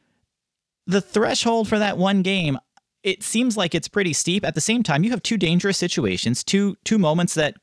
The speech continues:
could have caused a player to be injured or out for an extended period of time. And I don't think either the, the Tavares or,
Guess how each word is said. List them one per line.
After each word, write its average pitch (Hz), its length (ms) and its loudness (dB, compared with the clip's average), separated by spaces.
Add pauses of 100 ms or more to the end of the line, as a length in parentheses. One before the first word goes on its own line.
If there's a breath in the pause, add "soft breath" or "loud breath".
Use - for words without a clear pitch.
could 196 220 0
have 165 240 -2
caused 147 360 0
a 139 60 -2
player 127 380 -2
to 127 280 0
be 120 500 0
injured 135 340 0
or 113 100 0
out 131 160 -2
for - 80 -4
an 127 60 0
extended 127 400 -2
period 143 240 -2
of 160 80 -8
time. 123 340 2
And 123 100 0 (300 loud breath)
I 170 100 0
don't 247 140 2
think 170 260 0
either 143 300 0
the, 110 240 -2
the 135 100 -2
Tavares 139 520 0
or, 139 240 -2